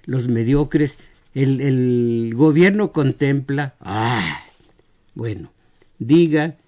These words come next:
no considera a la borregada y está perfecto. Hay dos clases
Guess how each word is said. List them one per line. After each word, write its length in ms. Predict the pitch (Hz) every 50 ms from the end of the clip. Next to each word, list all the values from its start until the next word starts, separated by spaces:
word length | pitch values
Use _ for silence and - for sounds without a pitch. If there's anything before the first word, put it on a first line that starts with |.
| _ _ _ -
no 280 | 117 127 143 156 151
considera 640 | - 135 131 117 - - 117 107 110 123 131 135 131 120
a 40 |
la 140 | 110 104 104
borregada 720 | 101 104 98 87 92 101 95 87 107 113 123 127 151 147
y 80 | 143 123
está 320 | 107 - - 156 165 -
perfecto. 720 | - 180 147 131 - 165 185 180 180 _ - 143 120 110 - _ _ _ _ _ _ _ _ _ _ - - - - -
Hay 180 | - 127 135
dos 240 | 123 151 143 - -
clases 680 | - 127 123 123 117 117 - - 127 120 110 - -